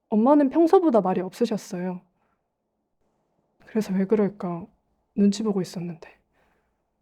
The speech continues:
점심시간이 돼서 엄마가 뭐 먹고 싶냐고 물어보길래 솜사탕.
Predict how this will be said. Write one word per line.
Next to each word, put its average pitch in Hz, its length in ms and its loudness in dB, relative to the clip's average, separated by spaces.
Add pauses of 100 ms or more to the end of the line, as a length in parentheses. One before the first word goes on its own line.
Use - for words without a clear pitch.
(1400)
점심시간이 226 720 2
돼서 175 560 -8 (1120)
엄마가 202 320 2
뭐 196 160 2
먹고 240 300 2
싶냐고 180 520 -2
물어보길래 180 760 -8 (3000)
솜사탕. 220 600 -6